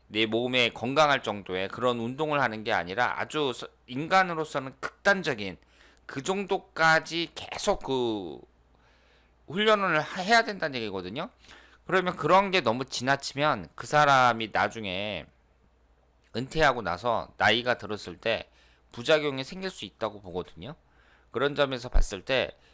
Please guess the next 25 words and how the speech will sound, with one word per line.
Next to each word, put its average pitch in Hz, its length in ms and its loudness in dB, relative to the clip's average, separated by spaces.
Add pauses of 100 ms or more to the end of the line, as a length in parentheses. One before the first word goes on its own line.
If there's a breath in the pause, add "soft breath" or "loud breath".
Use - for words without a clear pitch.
(260 soft breath)
이봉주 143 720 -4
선수가 120 540 0
오랫동안 127 800 0
그 107 260 -4
마라톤이라는 135 800 -2
아주 101 460 -2 (640 soft breath)
그 120 260 0
모든 196 380 -2
종목 160 340 -4
중에서도 135 420 -4 (120)
가장 - 340 -2
힘든 139 800 0 (380)
종목이 135 420 0
마라톤이라고 135 720 -2
볼 101 100 -8
수 98 120 -10
있잖아요. 95 560 -4 (480 loud breath)
그곳에서 151 520 2
오랫동안 143 540 2
정상의 127 460 -2
자리를 101 400 -4
지켰고 - 480 -6
선수 175 320 -4
생활을 143 340 -2
했는데 139 640 0